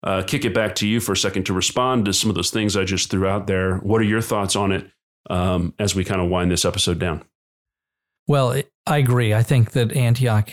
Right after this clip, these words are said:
Speaker 2: is a biblical prototype for what the one new man church, assembly, congregation is supposed to look like, the ecclesia of the one new man. And, and I agree with you a hundred percent that God isn't looking just to have that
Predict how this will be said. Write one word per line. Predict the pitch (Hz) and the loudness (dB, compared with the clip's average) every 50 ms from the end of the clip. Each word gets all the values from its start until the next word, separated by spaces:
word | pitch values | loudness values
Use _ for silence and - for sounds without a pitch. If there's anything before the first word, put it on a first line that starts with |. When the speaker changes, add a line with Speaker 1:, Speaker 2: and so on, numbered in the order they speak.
| - - | -10 -4
Speaker 2:
is | - 143 113 107 | 0 2 2 2
a | 113 | 2
biblical | 101 120 117 110 110 110 - - | 2 2 2 2 2 0 0 -2
prototype | 104 - - 113 104 110 - - 117 107 - - - - - _ _ _ - - | -2 0 0 0 0 0 -2 -2 -2 -4 -4 -6 -10 -20 -20 _ _ _ -20 -8
for | - - 131 | -2 0 2
what | 110 107 110 107 - | 2 4 2 2 2
the | - 113 | 2 2
one | 104 107 110 110 | 4 4 6 6
new | 107 107 | 6 6
man | 104 107 104 104 101 98 101 104 101 - _ _ _ _ _ _ _ - | 6 4 4 4 4 4 4 2 0 -2 _ _ _ _ _ _ _ -8
church, | - - - 139 123 107 101 - - | -6 -2 0 2 2 2 0 0 -2
assembly, | 131 - - - 120 117 110 113 110 107 101 98 107 - - | -2 -2 0 2 2 2 4 4 4 2 2 2 0 -2 -4
congregation | - - 127 117 107 110 104 107 104 101 - - 110 101 101 | -4 0 2 2 4 4 4 4 2 2 2 2 2 4 4
is | 98 98 | 4 2
supposed | - - 110 104 - - | 2 2 0 0 2 2
to | - | 2
look | 107 104 104 - | 2 2 0 0
like, | 117 104 101 104 | -2 -2 -2 -2
the | - 113 104 | -2 0 0
ecclesia | 104 104 - - 107 98 - - - 120 113 107 101 98 107 - _ _ _ _ _ _ _ - | 0 0 0 0 0 0 0 2 2 2 4 4 4 4 2 0 _ _ _ _ _ _ _ -2
of | - 117 107 | 0 2 2
the | 110 | 4
one | 104 104 107 | 4 4 4
new | 104 104 | 6 4
man. | 101 104 107 110 120 - - _ _ _ _ _ _ _ _ _ - | 4 4 2 0 -2 -6 -8 _ _ _ _ _ _ _ _ _ 0
And, | 147 135 123 120 - | 2 4 4 4 2
and | - 127 127 | 2 2 2
I | 123 | 4
agree | 120 113 123 131 131 | 4 4 4 4 4
with | 127 120 | 2 4
you | 127 110 | 4 4
a | |
hundred | 110 123 120 113 | 4 4 4 4
percent | - 110 104 - 113 110 117 117 | 2 2 2 2 0 0 0 0
that | - 123 120 - _ - 156 | 0 -2 -2 -2 _ 0 0
God | 127 131 120 117 113 | 2 2 2 4 4
isn't | 113 107 113 123 120 | 4 2 2 2 2
looking | 110 110 - - 110 101 | 2 2 2 4 2 4
just | 110 107 - - | 4 2 2 2
to | 110 101 | 2 2
have | 113 123 113 107 107 107 107 | 4 4 4 2 2 2 2
that | 113 113 110 107 104 104 - | 2 2 2 2 0 -2 -4